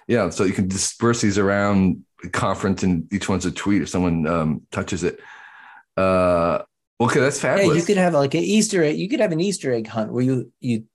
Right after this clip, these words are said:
Speaker 2: put these in a forest and you create an experience for people where they have to go along and tap and get the
Speaker 1: Yeah.
Speaker 2: next thing. Um, so now once you write them, you can't re-, write these remotely. But I, I'm,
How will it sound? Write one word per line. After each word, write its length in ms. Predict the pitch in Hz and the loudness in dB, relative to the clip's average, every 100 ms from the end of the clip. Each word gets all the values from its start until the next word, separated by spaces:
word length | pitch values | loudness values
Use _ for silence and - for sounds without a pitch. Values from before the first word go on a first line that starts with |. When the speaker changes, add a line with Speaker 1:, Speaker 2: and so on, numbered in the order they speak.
| _ - | _ -4
Speaker 2:
put 220 | 208 - | -4 0
these 380 | 117 104 95 - _ - - _ _ _ | 0 0 -2 -8 _ -20 -20 _ _ _
in 140 | 143 | -2
a 40 | 123 | 0
forest 600 | - 190 160 104 - - - | 2 2 4 2 -2 -8 -2
and 240 | 135 131 | 0 2
you 100 | 127 | 2
create 240 | 127 147 | 2 0
an 120 | 123 110 | 0 -2
experience 540 | - - 120 120 113 | -4 -4 -2 -2 -2
for 120 | 104 | -6
people 440 | 92 101 92 98 90 | -6 -8 -4 -4 -2
where 120 | 98 | -2
they 100 | 101 | -2
have 120 | 107 | -2
to 80 | 104 | -4
go 180 | 104 98 | -2 0
along 260 | 104 101 | 0 -2
and 140 | 92 - | -4 -6
tap 400 | 107 98 95 98 | -4 -4 -4 -6
and 160 | 92 | -6
get 140 | 95 - | -6 -6
the 60 | |
Speaker 1:
Yeah. 60 | 92 | -4
Speaker 2:
next 280 | 95 - - | -4 -4 -8
thing. 320 | 98 92 95 - - _ | -6 -6 -8 -16 -20 _
Um, 460 | 104 92 90 90 - | -4 -2 0 -2 -6
so 220 | - - 104 | -6 0 2
now 160 | 113 | 4
once 260 | 123 175 - | 2 0 0
you 80 | 139 | 0
write 220 | 175 190 | 0 0
them, 200 | 123 110 | -2 -2
you 100 | 107 | -4
can't 260 | - 120 | -6 -6
re-, 240 | 104 107 92 | -4 -4 -4
write 240 | 107 107 | -4 -2
these 220 | 110 98 | -2 -2
remotely. 580 | 98 110 120 98 90 90 | -2 0 0 -2 -4 -4
But 160 | 90 101 | -4 -4
I, 720 | - - _ _ - 127 202 | -4 -12 _ _ -4 0 2
I'm, 260 | 214 175 | 2 2